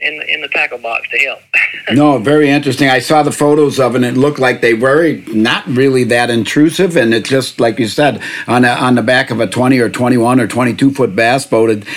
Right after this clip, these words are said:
Speaker 2: it doesn't look like it's, shouldn't be there. It, it, you already have a
Speaker 1: Yeah.
Speaker 2: lot of things on the boat.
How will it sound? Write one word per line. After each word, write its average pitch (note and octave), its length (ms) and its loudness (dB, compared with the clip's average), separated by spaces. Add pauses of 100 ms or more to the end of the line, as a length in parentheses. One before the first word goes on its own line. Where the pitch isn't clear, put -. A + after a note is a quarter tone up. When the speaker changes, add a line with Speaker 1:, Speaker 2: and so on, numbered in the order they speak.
(100)
Speaker 2:
it A#2+ 160 -2
doesn't C#3 360 0
look C3 260 0
like A2+ 260 -2
it's, - 360 -4 (280)
shouldn't C#3 360 2
be D#3+ 160 4
there. G2 240 0
It, A2 160 -2
it, B2+ 320 0 (160)
you B2 200 2
already C3+ 260 2
have C3 160 2
a A#2+ 40 0
Speaker 1:
Yeah. A#2+ 60 0
Speaker 2:
lot B2+ 160 0
of A#2 100 -6
things B2 240 0
on A#2 160 0
the G#2+ 60 0
boat. G#2+ 260 -2